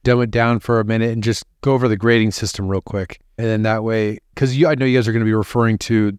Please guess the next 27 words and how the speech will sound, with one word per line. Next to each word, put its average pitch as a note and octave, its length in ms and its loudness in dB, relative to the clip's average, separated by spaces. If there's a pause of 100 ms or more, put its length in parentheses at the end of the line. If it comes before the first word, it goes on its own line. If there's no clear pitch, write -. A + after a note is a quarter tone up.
(160)
the A2+ 120 -2
grades G#2+ 540 2
throughout G#2 340 -2
the, G2 340 -2
the, G#2+ 80 -16
probably G#2 260 0
the G2 60 -2
rest G#2 200 -2
of G2+ 100 -8
the G2 80 -2
podcast, G2 640 -4
but F#2+ 160 -8 (160)
if - 60 -4
you'll B2 80 4
just A2 180 -2
go A#2 80 2
over G#2 120 2
that F#2+ 160 0 (140)
real G2+ 100 -4
quick - 240 -6
for G#2 140 -2
our, G2 160 -2 (220)
especially C#3 260 0
for C3 140 2
our A#2 40 4
radiology G2+ 480 0
audience. F2 320 -8